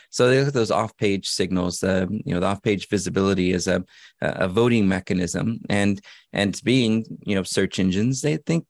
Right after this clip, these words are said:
you know, in patterns. So it's not like you can just go into S E O and say, "Okay, here's my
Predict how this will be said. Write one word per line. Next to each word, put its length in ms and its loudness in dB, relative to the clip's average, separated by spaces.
you 160 0
know, 140 4
in 80 2
patterns. 500 -2
So 320 2
it's 100 -14
not 160 2
like 180 0
you 100 -4
can 120 0
just 220 -4
go 180 2
into 180 0
S 220 -4
E 100 2
O 100 0
and 100 -2
say, 140 0
"Okay, 200 0
here's 240 0
my 260 0